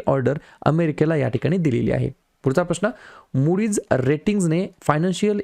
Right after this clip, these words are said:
इयर दोन हजार चोवीस साठी भारताचा जो काही जीडीपी वाढीचा अंदाज आहे, तो किती टक्क्यांपर्यंत वाढवलेला आहे?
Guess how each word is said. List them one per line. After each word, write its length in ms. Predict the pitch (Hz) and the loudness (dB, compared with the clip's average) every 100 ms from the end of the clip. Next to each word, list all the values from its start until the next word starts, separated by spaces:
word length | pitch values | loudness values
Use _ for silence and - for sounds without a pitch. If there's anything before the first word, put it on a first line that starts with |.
| - | 0
इयर 200 | 151 170 | 0 0
दोन 180 | 147 143 | 0 0
हजार 220 | 135 160 | 0 0
चोवीस 400 | - 143 170 - | 0 0 0 0
साठी 260 | 165 185 | 0 0
भारताचा 520 | 175 135 131 - 156 165 | 2 2 2 0 0 0
जो 120 | 165 | 2
काही 160 | 175 | 0
जीडीपी 400 | 151 127 139 156 | 2 2 2 2
वाढीचा 380 | 175 139 143 160 160 | 2 2 0 0 0
अंदाज 340 | 131 131 160 | 0 2 2
आहे, 120 | 160 160 | 0 0
तो 120 | 170 - | 0 0
किती 200 | 160 196 | 0 0
टक्क्यांपर्यंत 760 | 190 139 - 139 135 135 170 | 0 -2 0 0 2 0 2
वाढवलेला 560 | 196 135 120 113 113 117 | 2 2 2 2 2 2
आहे? 180 | 117 | 0